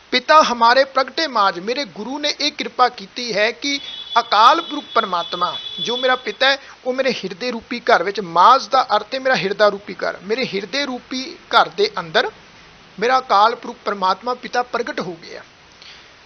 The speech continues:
"ਪਿਤਾ ਪੂਤ ਰਲ ਕੀਨੀ ਸਾਂਝ।" ਹੁਣ ਇੱਥੇ ਉਹ ਬੀਬੀ ਕਹਿੰਦੀ ਵੀ ਪੁੱਤਰ ਜਿਹੜਾ ਹੈ, ਉਹ ਯੀਸ਼ੂ ਮਸੀਹ ਹੈ। ਠੀਕ ਹੈ, ਹਿੰਦੂ, ਅ, ਈਸਾਈਇਜ਼ਮ ਦੇ ਵਿੱਚ,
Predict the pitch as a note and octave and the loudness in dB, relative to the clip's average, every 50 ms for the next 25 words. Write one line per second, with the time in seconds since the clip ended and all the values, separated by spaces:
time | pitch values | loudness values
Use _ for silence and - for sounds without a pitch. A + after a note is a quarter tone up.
0 | - - - - - C4 C4 - E4+ E4 E4 E4 E4 - - B3+ B3 C4 C#4+ - | -20 -20 -20 -10 -6 -6 -6 2 4 4 4 4 0 -4 -10 -8 -8 -8 -4 -4
1 | D4+ C#4+ C#4 C#4 C#4 - - - D#4 E4 E4 E4+ D#4+ B3+ - - G3 F#3+ E3 C#3 | 0 2 2 0 0 -6 -6 -6 -6 -4 -2 -2 -2 0 0 2 2 0 0 -2
2 | - C3 - - - - - - _ _ _ _ - _ - - - - - - | -8 -16 -18 -20 -20 -20 -20 -20 _ _ _ _ -20 _ -20 -20 -20 -20 -12 -6
3 | B3 C#4 - - B3 B3 - B3+ C#4 C#4+ A#3 G#3 B3 A3+ G#3 C4+ C4+ - C4+ C4+ | -6 -6 -4 -4 -8 -8 -6 -4 -4 -4 -6 -6 -10 -8 -6 -8 -6 -2 -2 -4
4 | C4+ C4 D4 C4+ D4+ D4 D4+ _ _ - B3+ B3 - - D4+ D4 D4+ G#3+ A#3+ A#3+ | -2 -4 -6 -6 -6 -6 -6 _ _ -18 -18 -18 -6 0 0 0 0 0 -6 -2
5 | B3 B3+ B3+ - B3+ A#3 F#3 G#3+ G3+ - A3 G#3+ G#3+ G#3 - A3 A3+ A#3 F3+ C3+ | 0 0 0 0 -4 -8 -8 -8 -8 -8 -8 -6 -6 -6 -6 -6 -8 -8 -10 -10
6 | G2 - - _ _ _ _ - F#3+ G3 A#3+ A#3+ - B3 A3+ F#3+ D#3 F3+ F#3 F#3 | -12 -14 -16 _ _ _ _ -12 -10 -10 -10 -8 -2 -2 -2 0 -2 -8 -12 -12
7 | D#3+ G#3 G#3+ A3 A3+ A#3 A#3 A3+ - - - - - - - - G#3 F#3+ F#3+ F#3 | -12 -10 -10 -8 -8 -8 -10 -12 -14 -18 -20 -20 -20 -20 -10 -2 0 0 2 0
8 | - - - - - - _ _ - A#3 - - F#3 G#3 B3+ D4+ D#4+ E4 C#4+ A3 | -2 -6 -10 -16 -20 -20 _ _ -6 -4 -2 2 4 4 4 4 2 0 -2 -4
9 | G#3 A#3+ A3+ A3 G3+ F#3 E3 E3 D#3+ D#3 - - D#3 E3 | -4 -4 -4 -2 -6 -6 -6 -6 -12 -10 -10 -10 -10 -10